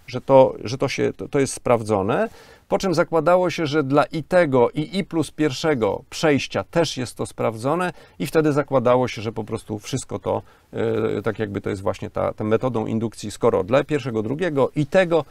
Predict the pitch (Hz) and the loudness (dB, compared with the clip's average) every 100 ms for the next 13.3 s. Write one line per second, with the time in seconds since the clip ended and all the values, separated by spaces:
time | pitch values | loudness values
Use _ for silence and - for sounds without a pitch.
0 | - - 202 160 143 131 117 110 - 117 | -10 -4 -2 -2 -4 -4 -2 -2 -2 -10
1 | - 113 - 113 - 110 104 - 107 107 | -10 -10 -6 -6 -6 -8 -8 -8 -2 -2
2 | 87 82 - _ _ - - - - _ | -4 -14 -16 _ _ -20 -20 -20 -20 _
3 | 143 226 226 - 156 175 190 - _ _ | 4 4 4 2 2 2 0 -8 _ _
4 | 123 131 135 135 127 117 107 104 - 135 | -6 -2 0 0 -2 -4 -10 -14 -6 -4
5 | 113 208 - 107 - - - 127 131 - | 0 0 0 -4 -8 -12 -4 -2 -2 -4
6 | 127 117 120 117 110 113 - 127 156 123 | -4 -4 -2 -2 -2 -4 -4 -2 -2 -2
7 | 135 - 107 113 208 202 120 107 98 90 | -2 -2 -4 -2 0 0 -2 -2 -2 -6
8 | - - 113 120 156 - - _ - 113 | -10 -14 -6 -2 -2 -6 -20 _ -8 -2
9 | 170 214 156 143 123 - - - - 110 | 2 2 2 4 4 2 -8 -12 -2 0
10 | - 143 - 156 160 151 - _ _ _ | 0 -2 2 4 4 0 -10 _ _ _
11 | _ _ _ _ - - 131 131 131 139 | _ _ _ _ -20 -4 2 4 4 4
12 | 135 175 - 117 - 120 - - 185 156 | 4 2 0 -6 -6 -8 -6 0 0 0
13 | - 127 98 | -4 -4 -4